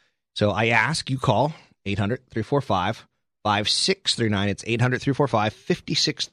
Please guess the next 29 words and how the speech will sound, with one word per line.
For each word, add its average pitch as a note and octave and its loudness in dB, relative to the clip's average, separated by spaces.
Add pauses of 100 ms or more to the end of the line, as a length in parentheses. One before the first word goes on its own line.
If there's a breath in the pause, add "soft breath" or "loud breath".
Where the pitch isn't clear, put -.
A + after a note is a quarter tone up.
thirty D3+ 2
nine A#2 0
to G#2+ -2
get A#2 -4
your F2+ -6
calls A#2 0 (420 loud breath)
on A2 2
the G2 -2
air. G2+ -2 (360)
Don't A2 -4
be B2 -2
shy. C3+ 0 (640)
Uh, E2+ -6
that's - -18
the G#2 -4
worst G#2+ 0
thing G#2 2
that G#2 -2
you G2 -6
could G2+ -2
ultimately F#2+ -4
do G2 -4 (400 loud breath)
is F2+ -2
being F#2+ -2
shy. G2 0 (300 loud breath)
Now, D#3+ 2
the D#3+ 2
Academy A#3+ 2
Awards D3 2